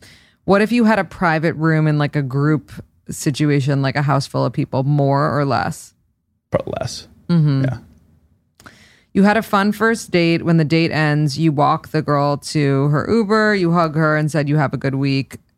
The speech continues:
Speaker 1: but you don't mention, and said, "Have a good week," but you don't mention, 'cause you're going out of town, you don't mention seeing them again. Does that mean you're not interested or not necessarily?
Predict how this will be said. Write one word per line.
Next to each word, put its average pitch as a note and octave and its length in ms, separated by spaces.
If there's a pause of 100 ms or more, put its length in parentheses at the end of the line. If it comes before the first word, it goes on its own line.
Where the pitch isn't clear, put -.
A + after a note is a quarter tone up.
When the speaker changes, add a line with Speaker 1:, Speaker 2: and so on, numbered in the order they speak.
Speaker 1:
but D3 160
you D#3+ 80
don't D#3 220
mention, D#3 400
and D#3+ 260 (140)
said, E3 280
"Have D#3 220
a D3 40
good C#3+ 140
week," B2+ 360
but B2+ 140
you D#3 100
don't C#3 260
mention, C#3 520
'cause C3+ 280
you're D#3+ 100
going C#3 200
out C3+ 60
of D3+ 40
town, G#3 380 (300)
you F#3+ 80
don't G3+ 120
mention F#3+ 280
seeing D#3+ 220
them D3+ 120
again. C3 260
Does D3 120
that D#3 160
mean D#3 160
you're D3+ 80
not D3 220
interested F3 440
or F#3 80
not D3 180
necessarily? G2 640